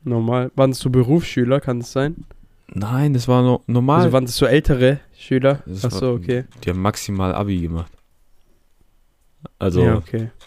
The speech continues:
Speaker 2: Gymnasium, Oberstufe oder so.
Speaker 1: Okay.
Speaker 2: Das war ganz schlimm.
Speaker 1: Wild.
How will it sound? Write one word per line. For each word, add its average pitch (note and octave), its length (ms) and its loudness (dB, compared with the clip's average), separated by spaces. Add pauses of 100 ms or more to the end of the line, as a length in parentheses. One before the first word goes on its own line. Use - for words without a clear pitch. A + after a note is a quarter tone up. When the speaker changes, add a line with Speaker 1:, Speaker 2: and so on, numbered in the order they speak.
(260)
Speaker 2:
Gymnasium, F#2+ 560 0
Oberstufe F#2 560 -4
oder F2 180 -8
so. F2 140 -10 (1600)
Speaker 1:
Okay. A#2+ 260 -6
Speaker 2:
Das A#2 160 -8
war A2+ 80 -6 (160)
ganz E3+ 320 2
schlimm. D#3+ 380 -2 (1700)
Speaker 1:
Wild. A2+ 320 -2